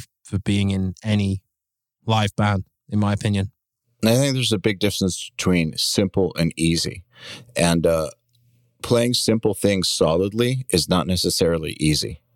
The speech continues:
Speaker 1: Oh, definitely not, no.
Speaker 2: In some ways, it's harder.
Speaker 1: With the space as well, like, when it's, like, you're not playing very much, it's definitely harder.
Speaker 2: Yeah, ju-, there's just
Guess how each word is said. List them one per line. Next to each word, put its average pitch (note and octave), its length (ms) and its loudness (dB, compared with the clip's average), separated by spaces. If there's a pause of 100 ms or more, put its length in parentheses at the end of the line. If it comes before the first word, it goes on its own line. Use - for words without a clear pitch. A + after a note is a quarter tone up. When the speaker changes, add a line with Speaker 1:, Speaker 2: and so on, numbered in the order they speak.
(100)
Speaker 1:
Oh, C3+ 160 2
definitely A2 420 -2
not, G2 220 -2
no. F2 140 -6 (340)
Speaker 2:
In - 80 -4
some - 220 2
ways, F2 260 2
it's - 160 -8
harder. C#2+ 460 0 (400)
Speaker 1:
With C#3+ 220 -2
the C3+ 100 2
space B2 640 -2
as G#2+ 160 0
well, G#2+ 180 0
like, G2+ 160 -2
when A2 140 0
it's, G#2+ 220 -4
like, G2+ 240 -2 (180)
you're A#2+ 160 2
not A2 160 0
playing A2+ 400 0
very F#2+ 240 0
much, F#2+ 320 -4
it's G2 140 -2
definitely A2 460 0
harder. F#2+ 420 -2 (240)
Speaker 2:
Yeah, D2+ 300 2
ju-, D#2+ 300 0
there's F2 240 2
just F2+ 240 0